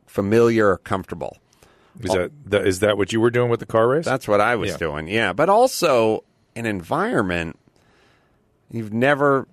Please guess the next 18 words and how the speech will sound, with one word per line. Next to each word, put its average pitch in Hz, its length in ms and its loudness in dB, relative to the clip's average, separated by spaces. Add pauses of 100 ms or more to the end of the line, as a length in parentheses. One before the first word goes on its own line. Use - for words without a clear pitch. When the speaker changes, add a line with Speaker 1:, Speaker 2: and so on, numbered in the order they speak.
Speaker 1:
we're 113 200 0
rarely, 165 920 0
I 127 100 0
would, 123 220 0 (120)
I 120 60 0
would 123 140 2
ask 151 380 -2
yourself 143 460 0
to 117 100 -2
put - 260 -2
yourself 110 460 0
into 107 180 0
this 104 220 0
position, 113 640 0
although 87 360 0
I 110 140 -2
don't 110 240 -2
know 95 440 0